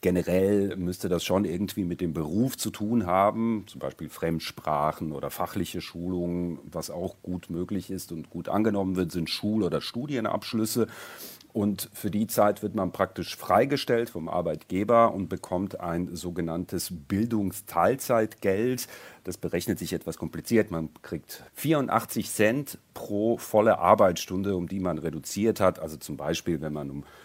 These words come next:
fünfzig Prozent reduziert, kommt man bei ungefähr fünfhundertvier Euro im Monat raus.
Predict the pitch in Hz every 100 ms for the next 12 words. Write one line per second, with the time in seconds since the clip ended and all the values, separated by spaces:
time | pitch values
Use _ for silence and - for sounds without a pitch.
0 | - - 90 - 82 - 80 85 85 87
1 | 78 78 - 82 87 82 - - - -
2 | 78 - 82 76 78 - 76 73 69 76
3 | 73 _ - 85 82 - 80 78 82 76
4 | - 73 73 - - 82 76 78 78 71
5 | 69 67 67 65 - - -